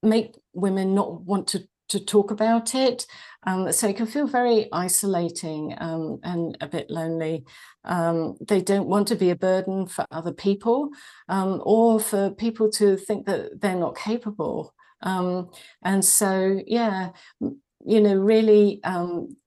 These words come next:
if they're noticing these changes in themselves, uh, what I would say is just, um, to find somebody that they can trust, that they can talk to about it,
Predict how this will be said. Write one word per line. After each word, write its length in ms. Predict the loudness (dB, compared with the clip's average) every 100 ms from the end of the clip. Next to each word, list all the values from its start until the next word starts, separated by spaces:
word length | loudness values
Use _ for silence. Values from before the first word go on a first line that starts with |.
| _ _ -2
if 200 | 0 2
they're 160 | 0
noticing 880 | 2 4 4 4 2 2 2 0 -8
these 260 | -4 -4 -4
changes 540 | -6 -4 -2 -4 -4
in 140 | -4 -4
themselves, 760 | -2 -2 -2 -2 -4 -4 -6 -8 -16 -20 _
uh, 260 | -2 2 2
what 280 | 2 2 0
I 80 |
would 340 | 4 4 4 2
say 380 | 0 -2 -6 -4
is 260 | -4 -4
just, 440 | 0 2 2 -2 -6
um, 400 | -2 -2 -2 -6 -12 -16 -6
to 260 | -2 0 0
find 320 | 2 2 2
somebody 500 | 2 -2 0 2 2
that 240 | 0 -4 -6
they 120 | -6
can 220 | -4 -6
trust, 340 | -4 -2 0 0
that 140 | 0
they 100 | -6
can 180 | -4 -4
talk 300 | -2 -4 -4
to 120 | -6
about 440 | -4 -4 -6 -10 -10
it, 240 | -10 -10